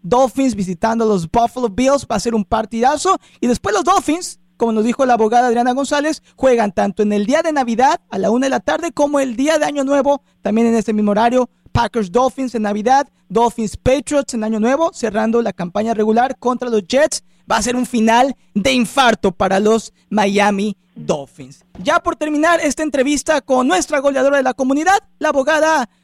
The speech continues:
Adriana González, abogada de accidentes y lesiones personales, abogada hispana de González y Cartwright.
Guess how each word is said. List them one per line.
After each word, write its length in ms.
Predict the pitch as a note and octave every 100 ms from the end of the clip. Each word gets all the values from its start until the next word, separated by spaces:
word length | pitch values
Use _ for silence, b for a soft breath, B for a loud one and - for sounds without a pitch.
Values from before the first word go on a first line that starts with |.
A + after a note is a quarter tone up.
| -
Adriana 400 | D#4 C4+ C4 C4+
González, 640 | C4 B3+ D4+ D4 D#4 -
abogada 360 | G#3+ G3+ A3 A#3+
de 80 |
accidentes 540 | A3+ - G#3 B3 B3+ A#3
y 40 |
lesiones 360 | G3 F3 G3 G#3+
personales, 680 | A3+ G#3 B3+ C4+ C4 B3
abogada 360 | - E3+ F#3+ G3+
hispana 580 | F#3+ - B3 A3+ A3+ A3+ b _
de 80 | G3
González 500 | F#3 E3+ G#3+ A#3 G#3+
y 60 |
Cartwright. 480 | G3+ C4+ C#4+ C#4+ C#4+